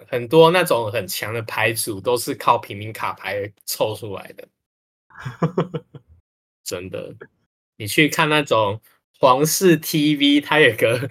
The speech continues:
Speaker 1: 功能是一个电视，
Speaker 2: <laughs>
Speaker 1: 然后你点进去就是那种，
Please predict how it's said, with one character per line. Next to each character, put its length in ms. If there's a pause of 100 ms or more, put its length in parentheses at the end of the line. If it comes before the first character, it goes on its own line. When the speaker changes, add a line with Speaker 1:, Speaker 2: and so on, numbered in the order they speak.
(260)
Speaker 1:
功 240
能 180
是 180 (520)
一 80
个 180
电 360
视， 300
Speaker 2:
<laughs> 20
Speaker 1:
然 120
后 60
你 140
点 240
进 220
去 200
就 160
是 360
那 140
种， 340